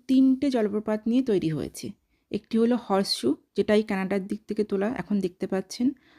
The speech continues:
আরেকটি হলো আমেরিকান জলপ্রপাত, আর অন্যটি হলো ব্রাইডাল ভেইল জলপ্রপাত। এই তিনটে নিয়ে এটি তৈরি। তো এই হর্সশুটাই সত্যিকারের অপূর্ব। আমার তো খুবই ভালো লেগেছে,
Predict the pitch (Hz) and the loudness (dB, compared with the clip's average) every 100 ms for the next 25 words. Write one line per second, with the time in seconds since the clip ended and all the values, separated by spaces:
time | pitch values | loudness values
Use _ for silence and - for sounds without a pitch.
0 | _ - 185 202 208 226 233 254 190 185 | _ -4 -2 0 -2 -2 -2 -2 -2 0
1 | 202 202 214 214 214 214 220 233 302 - | 0 0 0 2 2 0 -4 -4 -4 -6
2 | _ - 180 185 196 _ _ 190 196 196 | _ -10 -4 -4 -6 _ _ -4 -2 -2
3 | 214 214 220 339 202 185 175 175 269 254 | -2 0 2 2 0 2 0 0 -2 -2
4 | - 180 247 - 190 151 - - - - | 0 0 0 0 -2 -2 -4 -10 -10 -14
5 | - - 240 196 180 185 214 196 208 349 | -6 -2 0 -2 -4 0 0 2 2 0
6 | - _ _ _ - - 277 233 151 131 | -4 _ _ _ -8 -4 0 2 2 0
7 | 101 - _ _ _ _ _ _ _ 170 | -10 -12 _ _ _ _ _ _ _ -4
8 | - 233 240 214 226 - 277 262 269 349 | 2 2 2 0 -2 -2 -2 2 4 4
9 | 359 - 392 _ 277 277 277 277 170 170 | 2 -6 -6 _ -4 0 0 0 -4 -2
10 | 208 190 196 - - _ _ _ _ _ | 0 0 -2 -12 -14 _ _ _ _ _
11 | _ _ _ - 196 240 247 269 269 - | _ _ _ -4 0 0 -2 -6 -6 0
12 | 233 269 208 202 202 196 208 - | 2 4 4 2 2 0 -2 -2